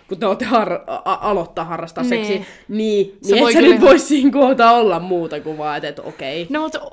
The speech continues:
Speaker 1: et ei
Speaker 2: kyllä ot-,
Speaker 1: natsaa.
Speaker 2: kyllä ottais vähän silleen, jo, kyllä mulla t-, tulisi semmonen kolaus, jos joku olisi tälleen, koska sit se tarkoittaisi just sitä, mitä mä s-, aikaisemminkin sanoin, että se on tälleen, että, että yy,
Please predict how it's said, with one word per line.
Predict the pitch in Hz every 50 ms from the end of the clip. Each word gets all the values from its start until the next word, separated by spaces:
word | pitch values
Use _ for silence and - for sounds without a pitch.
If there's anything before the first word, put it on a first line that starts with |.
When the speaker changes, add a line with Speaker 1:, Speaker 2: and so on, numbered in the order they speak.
| - -
Speaker 1:
et | - 170 -
ei | -
Speaker 2:
kyllä | 392 415 381 359
ot-, | 359
Speaker 1:
natsaa. | 339 339 - - 190 101 151 339
Speaker 2:
kyllä | 370 392 403 415 381 -
ottais | - 381 381 - - 302 277 247 240 240 240
vähän | 247 226 233 226 220 214
silleen, | 214 208 196 196 190 190 190 185 185 - 62 60 62 233 233 254 262 _ _ _ _ _ _ - _ _ _ _ _ _ _ _ - - - - -
jo, | 254 269 269 247 254 - 262
kyllä | - 381 381
mulla | 370 392 381 254 - - - 247
t-, | 247
tulisi | 254 226 214 214 -
semmonen | - 202 202 202 202
kolaus, | 214 214 208 - - - - 226 214 -
jos | 226 220 - -
joku | 214 208 -
olisi | 180 226 208
tälleen, | - 254 247 254
koska | 320 - - 349
sit | - 508 523
se | - 539 539 523 554
tarkoittaisi | 539 539 427 427 - 320 294 277 285 320
just | 302 -
sitä, | - 381 381 370 311
mitä | 285 277 262 262
mä | 247 262
s-, | 254 -
aikaisemminkin | 294 339 359 349 311 285 262 240 233 220 226
sanoin, | - 294 285 269 254 226
että | 220 214
se | - 233
on | 220
tälleen, | 220 - 110 - - - -
että, | 220 - _ _ _ _ -
että | - _ _ _ _ -
yy, | 233 233 247 254 233 - - -